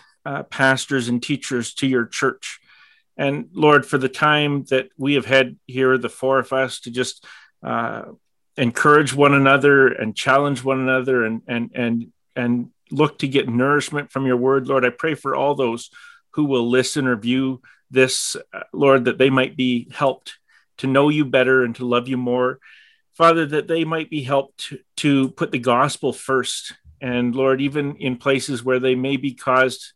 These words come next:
to suffer, in places where they may have their rights trampled on, uh, Lord, that they would, uh,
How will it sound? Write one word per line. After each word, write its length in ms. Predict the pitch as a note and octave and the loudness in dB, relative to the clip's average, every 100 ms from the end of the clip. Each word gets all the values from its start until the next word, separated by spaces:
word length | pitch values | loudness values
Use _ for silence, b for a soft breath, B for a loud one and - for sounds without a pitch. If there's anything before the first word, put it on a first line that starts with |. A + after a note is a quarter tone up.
| - | -10
to 100 | C3 | -8
suffer, 520 | - B2+ - D3 D3 b b b b b | -4 -4 -4 -8 -8 b b b b b
in 140 | C3 | -4
places 440 | A#2+ C#3+ C3+ C3+ A#2+ | 2 2 2 -2 0
where 180 | C3+ | 2
they 180 | B2+ B2+ | 4 2
may 300 | B2+ C3 C3 | 2 0 -2
have 260 | B2 C3 - | -2 -4 -2
their 320 | C3 B2 B2+ - | 0 0 0 -6
rights 380 | A#2+ B2 C#3 - | 0 0 0 -8
trampled 520 | - C#3 C3+ C3 C3 | -6 -2 -2 -2 -4
on, 320 | B2 B2 B2 B2 b b b - | -2 -2 -4 -8 b b b -14
uh, 140 | B2+ | -12
Lord, 320 | - C#3+ C3+ C3 | -4 2 2 2
that 140 | C3+ | 0
they 160 | C#3+ C#3+ | 0 2
would, 220 | C3+ B2 | 2 2
uh, 280 | A#2+ A#2 | 2 0